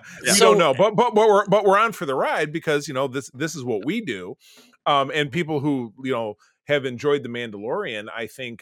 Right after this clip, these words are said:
Speaker 1: I think will at least be along for the first part of the ride. And if it sticks with them, it sticks. And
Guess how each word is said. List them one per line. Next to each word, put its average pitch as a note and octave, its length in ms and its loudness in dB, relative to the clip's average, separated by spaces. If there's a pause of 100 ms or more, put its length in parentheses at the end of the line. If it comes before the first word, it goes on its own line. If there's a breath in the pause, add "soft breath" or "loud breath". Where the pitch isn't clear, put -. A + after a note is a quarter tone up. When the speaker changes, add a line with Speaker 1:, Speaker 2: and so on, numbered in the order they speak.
Speaker 1:
I A#2 100 -6
think D3+ 220 -12
will A2+ 120 -4
at G#2 80 -10
least C3 260 -10
be A2 120 -8
along G2+ 320 -12
for - 120 -20
the F2+ 100 -20
first - 300 -20
part F#2+ 160 -14
of F2 80 -20
the F2 60 -14
ride. F#2 280 -10
And C3 80 -18
if G#2 140 -20
it F#2+ 80 -18
sticks - 300 -18
with G2+ 100 -20
them, G2+ 180 -16
it G#2 120 -20
sticks. - 500 -18
And G#2 240 -18